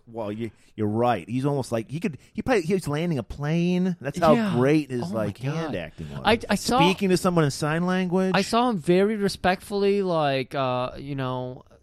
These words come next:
Speaker 2: escort a woman across the hall. I w-, it, it was just amazing. I
Speaker 1: It was
Speaker 2: was
Speaker 1: a,
Speaker 2: so
Speaker 1: it was
Speaker 2: much
Speaker 1: a
Speaker 2: respect.
Speaker 1: master class in acting, in hand acting.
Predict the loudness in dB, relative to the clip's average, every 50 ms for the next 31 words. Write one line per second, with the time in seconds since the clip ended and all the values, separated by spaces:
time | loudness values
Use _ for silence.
0 | -10 -4 -4 -4 -2 0 0 0 2 0 0 0 -2 -2 -2 -2 -4 -6 -8 -6
1 | -4 -4 -4 -4 -6 -8 -8 -6 -6 -4 -2 -2 0 2 2 2 2 0 0 0
2 | -2 -2 -2 -2 -6 -6 -6 -6 -6 -6 -8 -10 -10 -12 -12 -14 -12 -10 -10 -10
3 | -8 -6 -6 -4 -4 -4 -6 -6 -6 -6 0 4 6 8 10 10 10 10 8 8
4 | 8 6 6 8 8 8 8 8 4 4 2 2 4 4 4 4 4 2 0 0
5 | 0 2 2 4 6 6 6 4 2 -2 -4 -4 -6 -6 -6 -8 -8 -12 -12 -12
6 | -12 -10 -8 -8 -6 -4 -4 -2 -2 -2 -4 -6 -8 -10 -12 -14 -16 -16 -16 -18